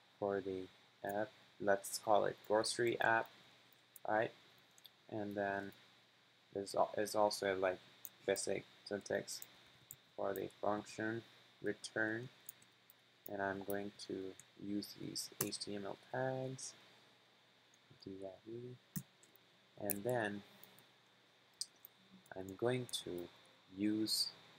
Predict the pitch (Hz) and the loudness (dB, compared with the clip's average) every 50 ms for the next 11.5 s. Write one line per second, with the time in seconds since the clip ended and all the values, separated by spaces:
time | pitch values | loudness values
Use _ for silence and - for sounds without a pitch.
0 | - - - - - - - - - - - - - - - - 92 95 95 - | -20 -20 -20 -20 -20 -20 -20 -20 -20 -20 -20 -20 -20 -20 -18 -2 0 0 2 2
1 | - - - - - - - - - - - - - - - _ - - - - | 0 -4 -4 -8 -12 -18 -20 -20 -20 -20 -20 -20 -20 -20 -20 _ -20 -20 -20 -20
2 | - - - 120 117 110 - - 101 95 92 95 95 92 92 90 90 87 - - | -6 0 2 2 2 2 -2 -2 -2 -2 0 0 0 0 -2 -4 -8 -14 -18 -20
3 | - - 101 98 92 95 92 - - 98 92 87 - - - - - - - _ | -4 -2 0 2 2 2 0 0 0 -2 -2 -2 -4 -10 -18 -20 -20 -20 -20 _
4 | - - _ _ - - - - - - 95 95 95 95 95 104 131 135 131 117 | -20 -20 _ _ -20 -20 -20 -20 -12 -8 -6 -4 -4 -4 2 4 4 6 6 4
5 | 110 107 104 - - - - 101 101 98 92 - - - 117 120 120 117 - - | 2 0 -2 -8 -16 -4 -2 -2 0 0 -2 -6 -4 4 6 8 8 8 6 2
6 | - - - 110 107 104 104 101 101 - - 98 98 101 104 101 101 98 - - | 0 -2 0 2 2 2 2 0 -2 -6 -6 -4 0 0 2 2 2 0 -2 2
7 | - 98 95 95 95 - - - - - - - - - - - - - 98 95 | 2 4 4 4 2 0 -4 -4 -8 -18 -20 -20 -20 -20 -20 -6 2 4 6 8
8 | 92 92 92 90 87 - - - - - - - - - - _ _ - - _ | 8 8 8 6 6 2 -8 -20 -20 -20 -20 -20 -20 -20 -20 _ _ -20 -20 _
9 | _ - - - _ _ - - 101 101 101 104 104 101 104 104 104 107 104 - | _ -20 -20 -20 _ _ 4 8 10 10 10 10 8 6 4 4 4 2 0 2
10 | - 101 101 101 101 101 101 98 101 107 101 104 101 101 95 - - 98 92 - | 4 6 8 8 8 6 4 6 8 8 8 8 6 4 0 -2 -2 -2 -2 -2
11 | - - 98 101 107 110 117 120 120 123 | 0 6 8 10 10 12 10 8 6 6